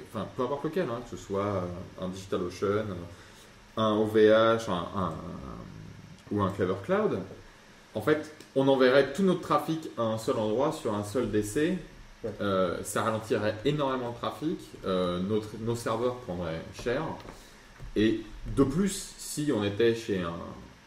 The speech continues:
Speaker 1: un Presta comme Amazon Web Service, on se ferait exploser sur le tarif de bande passante. Et donc en fait,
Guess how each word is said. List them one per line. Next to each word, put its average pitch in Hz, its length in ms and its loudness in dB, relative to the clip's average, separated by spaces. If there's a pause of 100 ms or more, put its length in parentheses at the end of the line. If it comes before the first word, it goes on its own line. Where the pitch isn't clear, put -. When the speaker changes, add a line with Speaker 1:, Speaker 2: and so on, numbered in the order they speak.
(400)
Speaker 1:
un 90 40 -8
Presta 113 440 0
comme 92 200 -2
Amazon 95 280 -2
Web 92 160 0
Service, 127 520 -2
on 107 120 -2
se 127 120 -2
ferait 127 460 0 (280)
exploser 151 760 4
sur 135 320 6
le 107 100 6
tarif 117 300 0
de 113 80 4
bande 98 180 -4
passante. 101 420 -10 (840)
Et 107 60 -2
donc 127 160 -2
en 117 80 -2
fait, 151 260 2